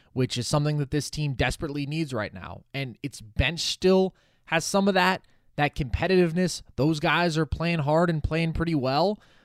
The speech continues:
but you look at the stars here, and it's just so much underperformance. Ant is just not doing what he needs to do. And I think that fundamentally it comes down to kind of an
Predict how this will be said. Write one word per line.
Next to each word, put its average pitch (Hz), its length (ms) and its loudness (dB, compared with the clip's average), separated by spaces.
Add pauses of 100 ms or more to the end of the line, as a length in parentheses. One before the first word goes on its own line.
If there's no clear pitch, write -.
(160)
but 170 280 6 (1040)
you 180 220 4
look 247 180 2
at 214 120 0 (180)
the 147 140 -4
stars 226 480 4
here, 147 160 -2
and 135 80 -6
it's 135 120 -10
just - 400 -6
so - 460 0
much - 420 -2 (220)
underperformance. 165 1700 0 (720)
Ant 247 300 0 (180)
is 165 220 -4
just 156 340 -4
not 147 560 -2
doing 147 400 -6
what 135 240 -6
he 139 220 -16
needs 127 380 -10
to 123 120 -16
do. 110 400 -10
And 120 140 -10
I 120 80 -4
think 190 280 -8
that 170 180 -8
fundamentally 180 680 -4
it - 80 -14
comes 165 340 -6
down 170 320 -4
to - 120 -14
kind 160 280 -8
of 147 100 -6
an 143 100 -6